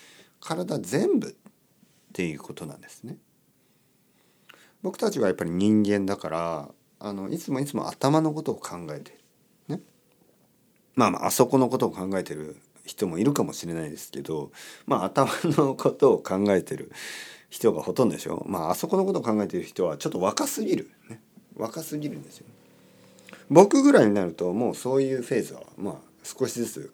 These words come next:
悲しいけど、あの、あの、次のフェーズに行きつつありますよね。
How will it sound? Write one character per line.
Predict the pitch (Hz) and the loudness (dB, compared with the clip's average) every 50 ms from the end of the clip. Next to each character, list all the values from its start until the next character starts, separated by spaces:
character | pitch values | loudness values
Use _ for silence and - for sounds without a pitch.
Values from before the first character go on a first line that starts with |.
| - | -6
悲 | - 120 127 127 | -2 0 0 0
し | - - - 131 131 127 123 123 123 117 | -2 -2 -4 -4 -2 -2 -2 -2 -2 -4
い | - - _ _ _ _ _ - | -6 -10 _ _ _ _ _ -6
け | 104 101 | -2 0
ど、 | 92 107 98 - - - - _ _ | 0 0 0 -2 -4 -12 -20 _ _
あ | - 95 90 | -12 -10 -8
の、 | 82 76 73 71 71 69 71 69 69 - - - - - _ _ _ _ _ _ _ _ _ _ _ _ _ - | -8 -8 -8 -10 -10 -12 -12 -14 -16 -18 -20 -20 -20 -20 _ _ _ _ _ _ _ _ _ _ _ _ _ -14
あ | 98 90 | -12 -10
の、 | 82 76 71 71 69 - | -10 -12 -12 -14 -16 -14
次 | - - 117 123 131 127 | -12 -8 -6 -4 -2 -2
の | 123 117 | 0 2
フ | 143 | 4
ェ | 127 | 4
ー | - - | 4 2
ズ | 78 | -2
に | 73 147 165 | -10 -14 -14
行 | - - | -14 -12
き | - - | -12 -12
つ | - - | -12 -12
つ | - - 113 85 | -6 -6 -4 -4
あ | 78 | -4
り | 76 | -6
ま | 71 71 73 | -10 -12 -12
す | - - | -12 -10
よ | - | -8
ね。 | 82 107 101 - - | -4 -4 -4 -4 -8